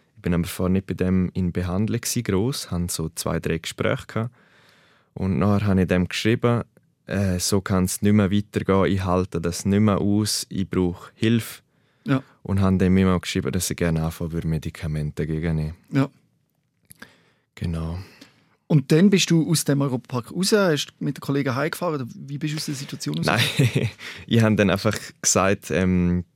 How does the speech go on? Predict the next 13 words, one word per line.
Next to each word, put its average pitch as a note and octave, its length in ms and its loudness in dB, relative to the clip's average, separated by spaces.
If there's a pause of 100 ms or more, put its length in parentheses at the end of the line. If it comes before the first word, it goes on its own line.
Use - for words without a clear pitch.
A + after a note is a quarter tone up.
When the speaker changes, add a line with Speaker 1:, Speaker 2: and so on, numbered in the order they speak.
(160)
Speaker 1:
«Ja, G2+ 120 2
ich A2 360 4
habe G#2 160 2
ja G#2+ 120 4
euren G2 260 2
Spass, G#2 540 0
ich G2 320 0
halte F2 220 0
es - 80 -6
absolut F#2+ 560 -2
Speaker 2:
Mhm. G#2 40 0
Speaker 1:
nicht G2 180 2
aus.» G#2 300 -2